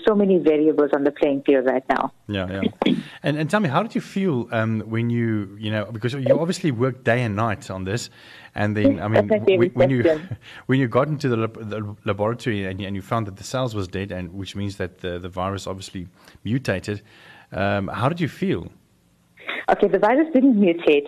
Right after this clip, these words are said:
Speaker 1: because people can take that out of context.
Speaker 2: Okay.
Speaker 1: The virus was growing. So vi-, when,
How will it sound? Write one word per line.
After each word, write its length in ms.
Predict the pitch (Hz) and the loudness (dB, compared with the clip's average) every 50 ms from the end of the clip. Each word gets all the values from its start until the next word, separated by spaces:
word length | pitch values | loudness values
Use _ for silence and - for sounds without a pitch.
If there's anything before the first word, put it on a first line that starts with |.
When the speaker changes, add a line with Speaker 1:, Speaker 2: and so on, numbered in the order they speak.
| - - | 0 -2
Speaker 1:
because 240 | 165 - - 165 165 | 0 2 2 0 2
people 220 | - 190 170 180 175 | 2 2 4 4 4
can 160 | - 165 156 | 2 2 2
take 180 | - 160 156 - | 2 2 2 2
that 120 | 160 151 | 2 2
out 100 | 151 151 | 2 2
of 60 | 156 156 - | 0 0 0
context. 480 | - 180 170 165 160 - 143 - - - - - - | 0 0 0 0 2 0 0 0 0 -8 -12 -6 -2
Speaker 2:
Okay. 120 | 98 95 196 | 0 2 4
Speaker 1:
The 20 | |
virus 320 | 175 196 196 208 220 240 233 - | 4 4 4 4 4 2 2 2
was 160 | 185 185 160 165 160 151 | 2 2 2 0 0 2
growing. 360 | - 160 175 170 156 165 165 170 - | 4 6 6 6 4 2 0 2 2
So 100 | 185 165 | 4 4
vi-, 220 | 185 180 202 - - 127 139 | 4 4 4 4 2 0 0
when, 340 | 117 113 180 208 208 202 | 2 4 4 4 4 4